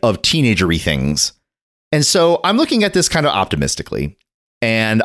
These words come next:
I did like a good amount of what was introduced here. I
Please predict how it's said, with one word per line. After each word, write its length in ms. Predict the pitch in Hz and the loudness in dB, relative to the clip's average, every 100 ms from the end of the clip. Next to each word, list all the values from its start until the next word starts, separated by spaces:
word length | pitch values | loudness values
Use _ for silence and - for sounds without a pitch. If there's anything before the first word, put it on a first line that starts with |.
| - | 0
I 600 | 117 113 110 110 107 90 | 0 2 2 2 0 0
did 360 | - 185 156 95 | 0 2 2 0
like 640 | 92 104 98 80 - - _ _ _ _ - | 0 2 0 -2 -6 -14 _ _ _ _ -2
a 100 | 101 | -2
good 280 | 90 123 | 2 2
amount 280 | 117 104 95 | 4 4 2
of 80 | 87 | 2
what 140 | 101 | 0
was 120 | 104 87 | 0 0
introduced 460 | 87 76 76 - | 0 0 -4 -4
here. 300 | - 65 117 - _ _ _ _ - - | -6 -6 -6 -10 _ _ _ _ -18 -6
I 180 | 127 151 | -4 -4